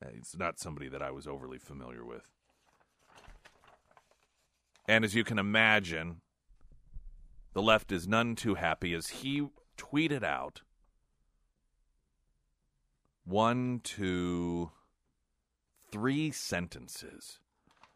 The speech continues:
about the January sixth committee report, the, the referral, the criminal referrals.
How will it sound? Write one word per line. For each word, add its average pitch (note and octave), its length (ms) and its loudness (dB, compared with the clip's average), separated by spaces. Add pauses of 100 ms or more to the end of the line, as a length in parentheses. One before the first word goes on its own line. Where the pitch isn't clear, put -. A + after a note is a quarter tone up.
(140)
about G#2 320 8
the F#2 100 -2
January G2 580 0
sixth - 640 -4
committee G#2 420 0 (120)
report, C#2+ 580 -10
the, E2 220 -4
the A#2+ 80 0
referral, G#2 580 2
the E2 100 -6
criminal G#2+ 540 -6
referrals. - 640 -12